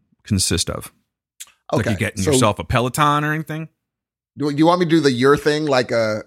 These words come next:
Speaker 2: Dan, you're getting, you're gonna have your thing. You're gonna have your thing. You want me to do that? I
Speaker 1: Hey,
Speaker 2: can do it
Speaker 1: if
Speaker 2: for you.
Speaker 1: if it, if it, if it tickles your balls, go for it, sir. <laughs>
Speaker 2: Well,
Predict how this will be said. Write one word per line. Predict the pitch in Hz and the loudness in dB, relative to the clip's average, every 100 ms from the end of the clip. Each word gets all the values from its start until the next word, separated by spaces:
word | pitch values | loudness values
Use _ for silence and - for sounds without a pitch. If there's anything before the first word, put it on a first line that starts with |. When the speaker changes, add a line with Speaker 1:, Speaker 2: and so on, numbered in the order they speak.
| - | -12
Speaker 2:
Dan, | 113 117 131 143 127 | -8 -4 -4 -6 -6
you're | 120 | -2
getting, | 135 123 113 | 0 -2 -4
you're | 135 | -4
gonna | 127 117 | -2 0
have | 123 107 | 0 -2
your | 104 101 | -6 -4
thing. | 147 156 165 143 | 2 2 2 0
You're | 123 | 0
gonna | 117 | 0
have | 113 | -2
your | 110 107 | -4 0
thing. | 139 143 | 0 0
You | 135 123 | -2 -2
want | 135 | 0
me | 139 | 0
to | |
do | 147 | 2
that? | 156 160 | 4 4
I | 101 | 2
Speaker 1:
Hey, | 98 | -2
Speaker 2:
can | |
do | 131 | 0
it | 139 | -2
Speaker 1:
if | |
Speaker 2:
for | 98 87 | -2 -10
you. | |
Speaker 1:
if | 95 104 | -8 -8
it, | - | -8
if | 98 - | -10 -8
it, | 76 - - | -10 -12 -14
if | 95 | -10
it | 82 | -6
tickles | - 98 90 | -6 -4 -4
your | 87 | -4
balls, | 87 92 92 | -4 -4 -4
go | 85 | -6
for | - 80 | -6 -8
it, | 78 | -8
sir. | 80 78 | -8 -10
<laughs> | - _ - - - - - - - _ - - - - - - | -12 _ -10 -8 -10 -10 -14 -14 -14 _ -16 -10 -10 -10 -10 -8
Speaker 2:
Well, | - 226 269 | 0 2 4